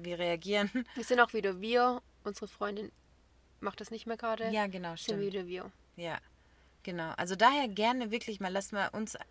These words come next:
Speaker 1: in euer zwanzig zweiundzwanzig reinblicken.
Speaker 2: Ja, und schreibt uns auch gerne Wünsche, was ihr euch fürs nächste Jahr wünscht hier, was wir ansprechen sollen,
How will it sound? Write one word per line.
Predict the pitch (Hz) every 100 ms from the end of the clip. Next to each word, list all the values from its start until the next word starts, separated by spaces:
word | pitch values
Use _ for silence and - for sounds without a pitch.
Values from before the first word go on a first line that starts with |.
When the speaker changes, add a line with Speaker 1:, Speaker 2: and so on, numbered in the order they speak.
| -
Speaker 1:
in | 196 190
euer | 202 208 185
zwanzig | - 180 170 -
zweiundzwanzig | 170 165 165 170 170
reinblicken. | 170 165 160 160 - 165
Speaker 2:
Ja, | 262 254
und | 240 226
schreibt | 254 247
uns | 226
auch | 226 214
gerne | 220 208
Wünsche, | 202 240 262 254 226
was | 220 -
ihr |
euch | 214 -
fürs | 202 -
nächste | 196 -
Jahr | 214 208 202
wünscht | 277 285 -
hier, | 262 254
was | 196 -
wir | -
ansprechen | 233 233 233 220 214
sollen, | 220 208 208 208